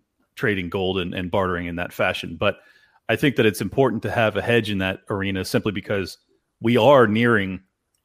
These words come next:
a severe economic collapse. Like, I know Schiff's been wrong. He's not gonna be wrong forever. We are nearing it. And if you, if you are concerned with, you know, bank closures and things like that, y-,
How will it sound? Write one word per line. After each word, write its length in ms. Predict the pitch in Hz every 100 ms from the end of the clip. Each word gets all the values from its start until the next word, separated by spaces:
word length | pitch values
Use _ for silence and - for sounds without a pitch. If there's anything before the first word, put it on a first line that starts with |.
| _ _
a 80 | 127
severe 520 | - 123 98 117 117
economic 460 | 95 92 104 87 87
collapse. 480 | - 85 - - - _ -
Like, 180 | - 92 _ _ _ _
I 60 | 98
know 140 | 98
Schiff's 240 | - 135 -
been 140 | 143
wrong. 300 | 131 120 117 - _ _ -
He's 120 | 95
not 120 | 85
gonna 100 | 92
be 80 | 101
wrong 200 | 120 113
forever. 380 | - 101 85 - _ _ _ _
We 140 | 123 113
are 160 | 131
nearing 320 | 139 131 110 92
it. 160 | 87 - _ _
And 260 | 104 98 90
if 220 | - 104
you, 360 | 110 110 113 107 _ _ -
if 180 | 107
you 140 | 135 131
are 100 | 120
concerned 580 | 135 107 - 131 131 113
with, 300 | 110 - -
you 80 | 123
know, 220 | 101 90 - _ -
bank 480 | 101 107 117 - _ _ _ _ -
closures 500 | 131 120 113 120 113
and 120 | 113
things 200 | 127 117
like 180 | 127 113
that, 260 | 131 - - _ _ _ _ _
y-, 100 | -